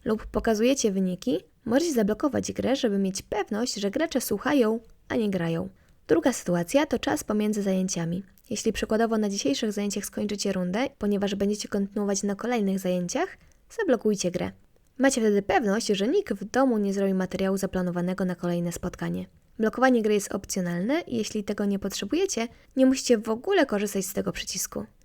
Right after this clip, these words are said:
Następna opcja to widok tylko wyniki. Korzystając z tego przycisku możecie wyłączyć graczom możliwość podejmowania decyzji, czyli znikną im wszystkie zakładki decyzje, a pozostają tylko zakładki wyniki.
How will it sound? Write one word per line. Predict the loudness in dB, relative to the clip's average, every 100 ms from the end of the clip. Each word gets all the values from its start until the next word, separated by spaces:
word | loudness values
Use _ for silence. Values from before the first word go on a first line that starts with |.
| _ _ -4
Następna | -2 -2 -2 0
opcja | 0 4 2
to | 4 2
widok | 4 2 -2 -12 -2
tylko | 0 0 -2
wyniki. | -2 -4 -6 -14 _ _ -6
Korzystając | -4 -2 0 0 0
z |
tego | -2 -2
przycisku | -4 -6 -6 2 4
możecie | 4 2 0
wyłączyć | 0 0 -2 -2
graczom | -2 0 0 -2
możliwość | -2 -4 -4 -4
podejmowania | -2 0 0 0 0
decyzji, | -2 -4 -4 -4 -4 -6 _
czyli | 4 6
znikną | 6 4 2 0
im | 0
wszystkie | -2 -2 -2 -2
zakładki | -4 0 -2 -2 -2
decyzje, | -2 -4 -4 -2 0 0
a |
pozostają | 0 -2 -2 0 0
tylko | 0 2 2
zakładki | 0 -2 -2 -2 -4
wyniki. | -2 -4 -4 -10